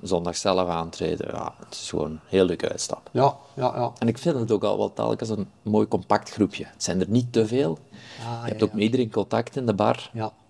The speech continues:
Speaker 1: of in het hotel, of
Speaker 2: Ja.
Speaker 1: op de fiets. En ja, dat
Speaker 2: Ja.
Speaker 1: maakt het wel,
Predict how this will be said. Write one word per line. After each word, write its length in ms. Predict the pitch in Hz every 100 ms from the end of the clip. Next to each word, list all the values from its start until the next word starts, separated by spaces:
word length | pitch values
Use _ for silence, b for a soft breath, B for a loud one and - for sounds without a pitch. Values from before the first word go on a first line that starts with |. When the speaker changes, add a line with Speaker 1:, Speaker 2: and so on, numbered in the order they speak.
| _
Speaker 1:
of 180 | - 104
in 60 | 110
het 100 | 104
hotel, 400 | 95 107 113 120
of 160 | - 101
Speaker 2:
Ja. 60 |
Speaker 1:
op 120 | 101
de 80 | 104
fiets. 420 | - 127 - - -
En 120 | 98 95
ja, 80 | -
dat 80 | 95
Speaker 2:
Ja. 80 | 95
Speaker 1:
maakt 200 | 82 -
het 100 | -
wel, 200 | 85